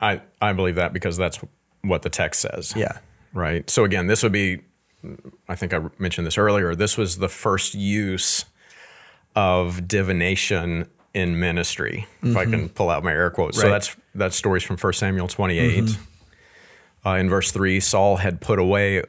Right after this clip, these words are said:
Speaker 1: those that had familiar spirits. So it's outlawed in Israel. Uh, he put away those that had familiar spirits
Speaker 2: So this woman's
Speaker 1: and the
Speaker 2: in hiding.
Speaker 1: wizards out of the land.
Speaker 2: Yeah, she's
Speaker 1: Yeah.
Speaker 2: in hiding.
Speaker 1: So she's, the witch is hiding out in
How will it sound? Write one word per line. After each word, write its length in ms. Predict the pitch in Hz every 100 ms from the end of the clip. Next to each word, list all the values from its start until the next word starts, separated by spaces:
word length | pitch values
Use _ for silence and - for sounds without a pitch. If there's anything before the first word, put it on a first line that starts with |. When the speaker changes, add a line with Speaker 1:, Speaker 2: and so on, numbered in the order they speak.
| _
Speaker 1:
those 760 | 98 92 87 80 85 92 87 98 92
that 260 | 90 - -
had 320 | - 90 78
familiar 380 | - 87 76 80
spirits. 560 | - 65 78 - - 123 - _
So 320 | - - 87 87
it's 120 | -
outlawed 640 | 92 - 95 90 85 90 - -
in 160 | 104 95
Israel. 500 | 90 90 78 90 95 _ _ _ - - - - _ _ _
Uh, 240 | 104 87 82
he 120 | 92
put 180 | 85 104
away 180 | 101 98
those 200 | 95 90
that 80 | 85
had 160 | 95 87
familiar 300 | 95 98 92
spirits 300 | - 98 95
Speaker 2:
So 60 | 160
this 100 | 151
woman's 240 | 139 113
Speaker 1:
and 100 | 113
the 40 |
Speaker 2:
in 40 | 95
hiding. 160 | 135 107
Speaker 1:
wizards 160 | 95 -
out 160 | 104 101
of 60 |
the 60 | 92
land. 340 | 95 82 87
Speaker 2:
Yeah, 180 | 123 113
she's 160 | - - -
Speaker 1:
Yeah. 40 |
Speaker 2:
in 60 | 107
hiding. 240 | 113 113
Speaker 1:
So 140 | 117
she's, 380 | 98 - 110 95 - - _ _ - - -
the 100 | 98
witch 220 | 104 95
is 120 | 92
hiding 440 | - 101 101 98 95
out 220 | 98 98
in 120 | 95